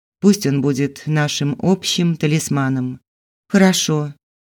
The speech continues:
ответила Стася и склонила голову, пока Влада застёгивала замочек. «И вот ещё что».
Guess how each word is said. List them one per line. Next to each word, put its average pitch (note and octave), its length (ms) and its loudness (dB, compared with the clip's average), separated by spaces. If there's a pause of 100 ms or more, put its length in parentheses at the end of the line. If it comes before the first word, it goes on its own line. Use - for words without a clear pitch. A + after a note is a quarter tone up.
(100)
ответила D3 600 0
Стася C3+ 640 -6 (200)
и D#3 80 0
склонила E3 580 2
голову, C3+ 560 -2 (240)
пока C#3+ 280 0
Влада D3 460 0 (160)
застёгивала C#3+ 800 0
замочек. C#3+ 760 -4 (720)
«И F3 200 4
вот D#3 280 0
ещё D3+ 340 0
что». C#3+ 500 -4